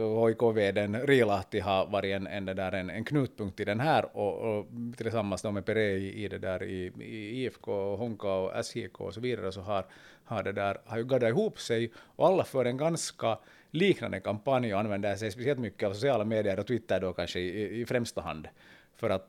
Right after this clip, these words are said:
för att liksom belysa det här problemet och den här absurda situationen att det får gå sjutusen människor på Borgbacken, men på en fotbollsstadion som ligger alltså åttahundratolv meter ifrån så får det alltså vara fem eller sex människor inne som tar elvatusen.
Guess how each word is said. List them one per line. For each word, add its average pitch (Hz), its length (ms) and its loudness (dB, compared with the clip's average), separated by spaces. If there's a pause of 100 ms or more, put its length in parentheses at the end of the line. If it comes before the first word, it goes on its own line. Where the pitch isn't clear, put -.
(160)
för 113 120 -2
att 98 80 0
liksom 113 200 -4
belysa 120 320 2
det 98 60 0
här 98 80 0
problemet 110 400 2
och 90 60 -2
den 92 120 -4
här 95 280 -4
absurda 110 440 -2
situationen 104 500 -2
att 90 120 -4
det 101 140 -2
får 110 160 -4
gå 107 100 -2
sjutusen 107 500 -2
människor 104 240 -4
på 107 80 -8
Borgbacken, 98 680 2 (280)
men 107 140 -6
på 117 100 -2
en 113 60 -4
fotbollsstadion 104 580 0
som 104 100 -8
ligger 98 280 -2
alltså 98 260 -2
åttahundratolv 107 680 -2
meter 90 320 -4
ifrån 104 280 -4
så 95 120 -12
får 95 140 -6
det 92 100 -2
alltså 90 160 -6
vara 95 160 0
fem 92 220 -4
eller 80 140 -4
sex - 260 -8
människor 85 360 -6
inne 90 220 -6
som 95 140 -12
tar 90 220 -6
elvatusen. 90 720 -8